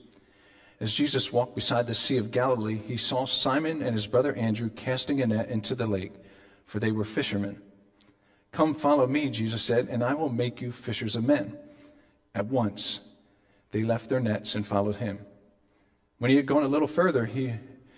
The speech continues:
saw James, son of Zebedee, and his brother John in a boat preparing their nets.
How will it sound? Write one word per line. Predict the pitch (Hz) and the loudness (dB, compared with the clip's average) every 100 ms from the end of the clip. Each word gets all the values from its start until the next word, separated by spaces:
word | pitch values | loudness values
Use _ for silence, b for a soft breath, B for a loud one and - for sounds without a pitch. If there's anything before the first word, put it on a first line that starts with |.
| B | B
saw | - 139 | 0 2
James, | 123 143 151 110 110 | 4 6 6 6 2
son | - 139 | 2 2
of | 123 | 4
Zebedee, | 120 131 123 110 | 6 4 4 2
and | 107 113 | 2 2
his | 107 | 2
brother | 131 131 110 | 2 2 2
John | 120 139 110 104 104 | 2 2 2 0 0
in | 123 | -2
a | 104 | 2
boat | 101 113 - - | 4 2 0 -8
preparing | 127 131 123 127 | -6 0 2 2
their | 139 202 | 2 4
nets. | 117 101 - - | 4 0 -4 -12